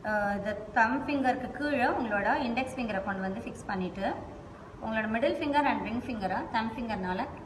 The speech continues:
அஹ், tip of the middle finger, ring finger and thumb finger. So, இந்த ரெ-, லிட்டில் ஃபிங்கர் மட்டும் ஸ்ட்ரெச் அவுட் ஆயிருக்கணும் ஸ்ட்ரைட்டா.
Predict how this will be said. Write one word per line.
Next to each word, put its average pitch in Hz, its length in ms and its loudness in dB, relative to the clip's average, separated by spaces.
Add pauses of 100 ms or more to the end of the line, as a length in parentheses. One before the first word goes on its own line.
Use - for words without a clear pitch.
அஹ், 190 320 0
tip - 280 -2
of 262 140 2 (100)
the 208 140 0 (120)
middle 214 260 -4
finger, 226 320 -2 (600)
ring 233 180 -2
finger 240 280 0
and 208 240 0
thumb 190 180 0
finger. 180 260 -4 (680)
So, 311 200 -6 (240)
இந்த 240 200 2 (380)
ரெ-, 233 260 0
லிட்டில் 240 320 -2
ஃபிங்கர் 262 220 0
மட்டும் 214 260 -2
ஸ்ட்ரெச் 214 300 -6
அவுட் 202 140 -6
ஆயிருக்கணும் 180 340 -4
ஸ்ட்ரைட்டா. - 360 -8